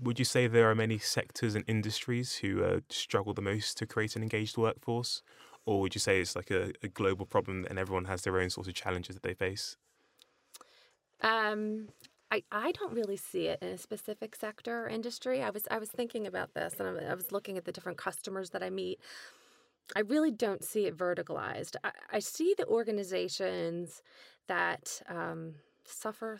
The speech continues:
Speaker 2: the most, <laughs> for lack of a better term, are the ones where you meet them and, and they have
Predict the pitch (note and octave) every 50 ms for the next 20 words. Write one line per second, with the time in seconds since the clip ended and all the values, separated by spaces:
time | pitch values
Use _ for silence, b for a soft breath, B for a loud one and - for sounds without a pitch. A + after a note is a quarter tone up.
0 | - - F#3+ F#3+ F3+ F#3 A3 A#3+ - - - - G#3+ - - A#3+ C4+ - F#3+ -
1 | - G#3+ A3 G3+ - A#3 G#3+ G3+ G#3+ G3 - - - G#3+ F#3 F#3+ A#3+ D#4+ D#4+ -
2 | B B B B B B B B B3 B3+ B3+ A#3+ A#3+ C4+ C#4 C#4 C#4+ B3 B3 B3+
3 | B3+ A#3 A#3 A3+ A3+ A#3+ B3 - G#3+ G3 F#3 F#3 F#3+ - - F#3+ G3 F#3+ - -
4 | G3 F#3 F#3 G3 G3 F3+ - G3+ F#3+ F#3 F#3 F#3 F3+ F3+ - - G3+ F#3+ F#3 F3
5 | -